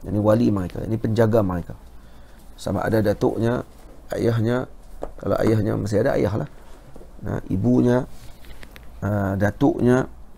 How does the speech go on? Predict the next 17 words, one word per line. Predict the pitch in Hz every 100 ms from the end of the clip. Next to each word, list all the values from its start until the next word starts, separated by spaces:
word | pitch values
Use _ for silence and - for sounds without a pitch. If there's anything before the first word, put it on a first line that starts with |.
| - - - - - - - - - - -
dan | 87
kemudian, | - 98 101 117 127 - - - - - - - - -
uh, | 101
orang | - 117 127 113
yang |
menjaga | 107 107 120 104
bayi | 95 98 101
tersebut, | 95 - - - -
uh, | 101 104
kanak-kanak | 110 123 117 107 -
tersebut. | - - - - - - - -
Tamam? | - 117 190 - - - - - - - - - - - - - - - - - - - - - - - - - - - -
لأن | - 131 175 208 165 147
تأديب | 180 - 127 123 123
الصبي | 156 - 135 135 160 139
في | 120 120
صغره | 110 143 139 135 143